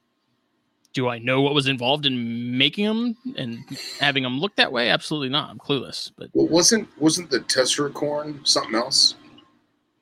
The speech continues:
Speaker 2: Wasn't that a hybrid?
Speaker 1: I've heard that. I don't know how true that is, though.
Speaker 2: Okay.
Speaker 1: I heard it came from, like, a king snake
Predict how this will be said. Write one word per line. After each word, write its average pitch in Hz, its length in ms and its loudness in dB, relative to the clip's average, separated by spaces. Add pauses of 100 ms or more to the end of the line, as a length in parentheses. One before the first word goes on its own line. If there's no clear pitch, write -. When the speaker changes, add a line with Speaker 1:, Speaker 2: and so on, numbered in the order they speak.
(380)
Speaker 2:
Wasn't 135 160 4
that 127 100 8
a 135 60 4
hybrid? 147 400 0 (1160)
Speaker 1:
I've 254 180 2
heard 220 240 4
that. 254 160 4
I 214 60 2
don't 220 120 -2
know 226 100 -2
how 196 140 0
true 185 240 -6
that 131 140 -2
is, 117 180 -8
though. 113 240 -10 (580)
Speaker 2:
Okay. - 300 -6 (160)
Speaker 1:
I 156 120 2
heard 170 180 2
it 165 100 0
came 170 200 2
from, 170 160 -2
like, 160 140 0
a 151 60 -14
king 151 240 0
snake 135 320 -4